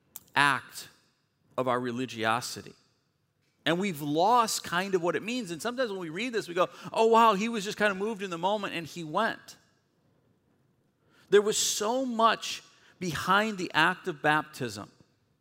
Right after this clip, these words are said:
the, the expectation, the, the implications, the, the commitment that was being declared in that act, specifically in the first century, that we need to embrace as believers.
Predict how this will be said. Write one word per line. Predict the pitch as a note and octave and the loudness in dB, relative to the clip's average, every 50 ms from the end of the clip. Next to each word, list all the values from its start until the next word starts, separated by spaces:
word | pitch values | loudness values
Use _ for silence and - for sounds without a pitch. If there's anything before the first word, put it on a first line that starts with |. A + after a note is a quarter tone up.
| _ _ _ _ _ _ _ - | _ _ _ _ _ _ _ -8
the, | D#3+ F3+ - - D#3+ | -8 -8 -8 -8 -10
the | C#3+ F3 - - | -10 -8 -2 0
expectation, | - G3+ - - - - F#3+ F3+ - - - - F3+ F#3+ F#3+ - - - C#3+ C3 B2 | 0 0 0 -2 -6 -4 -4 -4 -4 -6 -4 -2 -2 -2 -2 -4 -6 -6 -6 -4 -4
the, | C3 D3 D3 C#3 - - - - - | -4 -4 -4 -4 -8 -14 -16 -12 -10
the | E3 C#3 F3+ | -6 -2 -2
implications, | G#3 G3+ - F#3+ F3+ - - - F3+ F3 F#3 F#3+ E3 - - B2 G#2 D#2 - - - - _ _ _ _ _ _ _ _ _ _ _ _ _ _ _ _ _ _ _ _ _ _ _ _ C#3+ | -2 -2 -2 -2 -4 -4 -4 -2 -2 -2 -2 -2 -6 -8 -8 -8 -10 -10 -14 -20 -20 -20 _ _ _ _ _ _ _ _ _ _ _ _ _ _ _ _ _ _ _ _ _ _ _ _ -8
the, | D3+ G3+ G3+ | -6 -6 -4
the | F3 E3+ G3+ | -4 -6 -8
commitment | - - - F#3+ F3+ F#3+ A#3+ D4 - - - C#3+ B2 F#2+ - - - - - _ _ _ _ _ _ _ _ _ _ _ _ _ _ _ _ _ _ - | -8 -8 -8 -8 -6 -4 -4 -4 -6 -6 -8 -10 -10 -10 -10 -14 -20 -20 -20 _ _ _ _ _ _ _ _ _ _ _ _ _ _ _ _ _ _ 2
that | F#3 G3 F3+ F3 | 2 4 4 4
was | F3 A#3 C4+ D4 C#4 A#3+ | 6 6 6 6 4 0
being | G#3 - B3 B3 B3+ B3 | -6 -6 -6 -6 -4 -4
declared | A#3+ A3 - - A3 A3 G#3+ G3 - - - - | -6 -8 -4 0 2 2 2 2 0 -4 -6 -4
in | G#3 A#3+ C4 B3+ | -2 0 0 0
that | A#3+ A3+ A3 A3 G#3 - | 0 2 2 2 2 2
act, | - E3 D3+ C#3 B2 - - - - - - - - | 4 4 4 4 2 -2 -8 -18 -20 -20 -20 -18 -12
specifically | - - A#3 A#3 - - C4 C4+ B3+ B3+ G#3 G3+ - - - | -10 -6 -4 -2 -2 -2 -2 -2 -4 -2 -2 -4 -4 -4 -4
in | - A3 A#3+ B3 B3+ | -2 0 0 0 0
the | B3+ B3 | -2 -2
first | B3+ - A3+ A3+ G#3 - | -2 0 0 0 0 0
century, | - F#3+ E3+ F3 D#3+ - - C3 F2+ - - _ _ _ _ _ _ _ _ _ _ _ _ _ _ _ _ _ - | -2 -4 -4 -4 -6 -8 -8 -8 -8 -10 -12 _ _ _ _ _ _ _ _ _ _ _ _ _ _ _ _ _ 4
that | F3 E3+ E3+ D#3+ | 4 4 4 4
we | D3+ F3 A3+ B3 C4+ C#4 C4+ | -2 -4 -4 -2 -2 -2 -2
need | A#3+ A#3 A#3 A#3 A3+ F#3+ | -2 -4 -4 -6 -6 -8
to | - - F#3 F3 | -6 -4 -4 -2
embrace | E3+ E3 D#3 D3 D3 E3 F#3 F#3+ F#3 F3 - - | -4 -4 -6 -6 -4 0 2 2 2 2 0 -2
as | - - D#3 D#3 C3+ | -2 -2 -2 -2 -4
believers. | C3+ D#3 D#3 D3+ F3+ G#3 G3+ D3 G2 D#2 - - - - - | -4 -6 -6 -4 -4 -6 -8 -8 -10 -12 -14 -14 -16 -16 -18